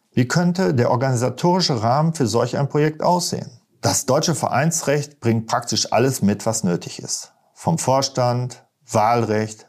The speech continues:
Mitgliederbeiträge, Rechtsrahmen und so weiter. Mein Fazit.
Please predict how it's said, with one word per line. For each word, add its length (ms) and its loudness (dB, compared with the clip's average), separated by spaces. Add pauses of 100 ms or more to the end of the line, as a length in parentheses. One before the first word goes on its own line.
Mitgliederbeiträge, 1300 2
Rechtsrahmen 920 -2 (160)
und 220 2
so 160 0
weiter. 420 -4 (220)
Mein 160 2
Fazit. 580 -2